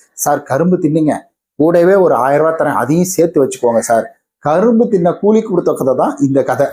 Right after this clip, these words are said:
அதனால தயவு செய்து இந்த மாதிரி முத்ரா லோன் ஆன்லைன்ல கொடுக்குறாங்க, ஃபோன் பண்ணி கேட்டு கொடுக்குறாங்க அப்படின்னு சொல்லிட்டு நம்பி ஏமாறாதீங்க அப்படின்றது தான் இந்த வீடியோ. உங்களுக்கு லோன் வேணும்னா உங்களுடைய பேங்க்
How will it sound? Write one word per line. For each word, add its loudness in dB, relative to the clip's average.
அதனால 0
தயவு 4
செய்து 4
இந்த 2
மாதிரி 2
முத்ரா 0
லோன் 2
ஆன்லைன்ல 2
கொடுக்குறாங்க, 0
ஃபோன் 0
பண்ணி 0
கேட்டு -2
கொடுக்குறாங்க 0
அப்படின்னு -4
சொல்லிட்டு -6
நம்பி 0
ஏமாறாதீங்க 0
அப்படின்றது -2
தான் 0
இந்த 2
வீடியோ. 2
உங்களுக்கு -2
லோன் 2
வேணும்னா 2
உங்களுடைய 0
பேங்க் 0